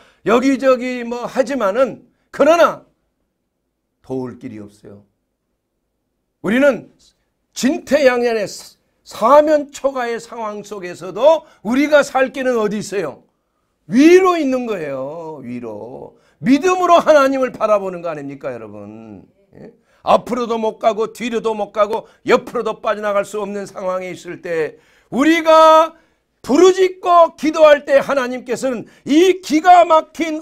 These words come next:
웅덩이에서, 수렁에서 우리를 끌어올려서 반석 위에서 우리의 걸음을 경고케 하시는도다.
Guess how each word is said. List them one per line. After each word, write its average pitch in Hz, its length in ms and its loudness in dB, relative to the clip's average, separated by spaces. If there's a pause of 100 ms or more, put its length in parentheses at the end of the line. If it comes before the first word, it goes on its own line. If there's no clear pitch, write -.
웅덩이에서, 269 1120 -2 (140)
수렁에서 202 640 -8
우리를 180 400 -8 (200)
끌어올려서 302 1160 2 (440)
반석 311 520 -2
위에서 247 460 -2 (360)
우리의 233 420 0
걸음을 208 460 -4
경고케 320 1120 2 (140)
하시는도다. 214 1400 -4